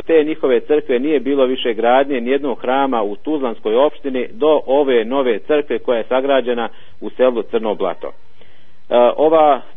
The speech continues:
crkva je sa početkom, znači, e, posle Vaskrsa smo krenuli sa zidanjem, e, crkve. Domaćin iz Crnog Blata koji sada živi u Zagrebu i koji ima svoju građevinsku firmu, Petko Gavrilović,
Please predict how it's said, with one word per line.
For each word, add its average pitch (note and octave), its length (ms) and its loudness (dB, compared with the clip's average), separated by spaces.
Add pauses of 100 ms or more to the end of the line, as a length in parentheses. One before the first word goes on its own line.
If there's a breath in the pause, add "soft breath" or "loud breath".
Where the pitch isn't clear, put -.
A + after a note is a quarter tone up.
crkva D#3 320 2
je C3+ 240 4 (280)
sa B2+ 120 2
početkom, C3+ 640 0 (240 loud breath)
znači, B2 320 -2 (100)
e, G2 80 -2 (360)
posle C3+ 260 0
Vaskrsa B2 420 2
smo A2 160 -8
krenuli C3+ 540 2 (380 soft breath)
sa A2+ 300 6
zidanjem, A#2+ 640 0
e, G2+ 400 -2
crkve. D3 500 2 (100)
Domaćin C3 520 -2
iz A2 200 -4
Crnog B2 300 -2
Blata C3 340 2
koji A#2 200 -2
sada B2 260 0
živi B2+ 260 -2
u A2 100 -2
Zagrebu A#2 540 0
i G2 60 -4
koji A2+ 260 -2
ima A#2+ 280 -4
svoju A2+ 380 0
građevinsku G#2 560 -2
firmu, C#3+ 360 0 (460 soft breath)
Petko B2 280 2
Gavrilović, C3+ 600 2